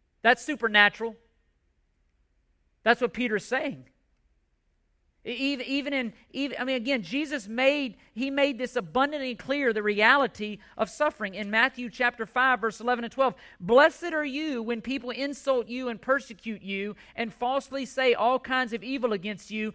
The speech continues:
because of me. Rejoice and be glad, for your reward in heaven is great,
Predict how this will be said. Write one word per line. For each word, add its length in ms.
because 360
of 160
me. 580
Rejoice 720
and 180
be 140
glad, 760
for 200
your 200
reward 560
in 100
heaven 340
is 180
great, 520